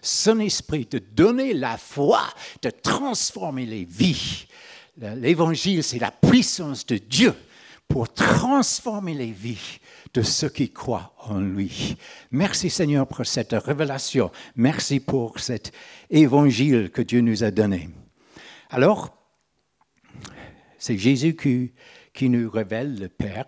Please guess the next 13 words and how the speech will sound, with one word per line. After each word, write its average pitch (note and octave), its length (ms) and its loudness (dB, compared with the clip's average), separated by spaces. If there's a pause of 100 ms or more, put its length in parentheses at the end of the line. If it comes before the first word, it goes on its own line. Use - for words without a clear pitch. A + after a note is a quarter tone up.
(120)
mais F3+ 120 -2
c'est F#3+ 200 -4
le F3 120 -6
Père - 840 -6 (1000)
qui G3+ 140 -2
nous F#3 200 4
révèle E3+ 640 2
Jésus. E3 720 -4 (1120)
À B2+ 360 0
Matthieu B2 420 -4
seize, D#3+ 840 -6
verset F#2+ 720 -10 (560)
quinze, F#3+ 720 -2